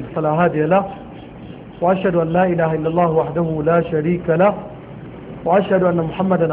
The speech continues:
عبده ورسوله. أما بعد. قال المصنف رحمه الله:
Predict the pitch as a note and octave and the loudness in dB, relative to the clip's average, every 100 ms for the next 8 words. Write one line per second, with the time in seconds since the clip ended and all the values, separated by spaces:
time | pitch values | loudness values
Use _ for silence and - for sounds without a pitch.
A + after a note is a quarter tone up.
0 | E3 E3 E3+ E3 D#3 - F3+ D#3 C3 - | 0 0 2 2 0 2 2 2 -2 -10
1 | - - - - - - - G3 G3 E3+ | -14 -14 -14 -16 -16 -16 -2 2 4 4
2 | F3 C#3 - - - - - - - - | 2 -2 -6 -12 -14 -14 -14 -14 -14 -14
3 | - - - - - - - - - - | -14 -16 -16 -16 -16 -16 -16 -16 -16 -16
4 | - - - - A3+ G#3 F#3 G#3 G#3 D#3+ | -16 -16 -6 2 4 4 2 2 2 2
5 | D#3+ F#3+ E3+ D#3+ C#3+ | 2 2 2 2 0